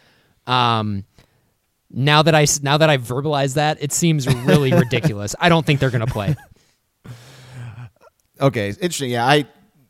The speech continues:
Speaker 2: I had kinda heard about the first thing you said. I hadn't heard about the mom thing, which is, yeah, that's kinda funny. Uh, obviously, it'd be good if they can play. And, and just in case you all have been living under a rock, which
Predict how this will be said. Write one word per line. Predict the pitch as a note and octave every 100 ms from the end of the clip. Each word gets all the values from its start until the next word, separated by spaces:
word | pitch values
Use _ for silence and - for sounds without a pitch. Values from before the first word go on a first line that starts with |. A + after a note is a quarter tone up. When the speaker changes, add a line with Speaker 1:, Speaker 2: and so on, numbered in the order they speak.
| _ -
Speaker 2:
I | F#3
had | E3
kinda | D3+ D#3
heard | D3+ D3+
about | C#3
the | B2
first | - C#3+ -
thing | C3+
you | C3
said. | - C3
I | B2
hadn't | C3+ C3+ A#2
heard | A#2
about | G#2+ G2 -
the |
mom | F#2+ F#2+ G2 F2+
thing, | F2+ E2 D#2+
which | E2+
is, | F2 E2+ -
yeah, | G#2 F2
that's | F2 F#2 -
kinda | G2 F2+
funny. | F#2+ F2 F2 D#2+ _ _ _ _ -
Uh, | - C2+
obviously, | A#2 D3+ C#3+ C#3+
it'd | A#2
be | A2+
good | A2
if |
they | G#2
can | F#2 F2
play. | E2+ F2 E2+ E2+
And, | B2+
and | C3 B2 -
just | D#3+ D#3 -
in | D#3+
case | B2+ C3+ B2 - - - _ _ _ _ _ _
you | B2+ C3+
all | B2 A#2+
have | A2
been | G#2+
living | G#2+ G#2 G2+
under | G2
a | F#2
rock, | F#2+ G2+ G2 - - -
which | G#2+ -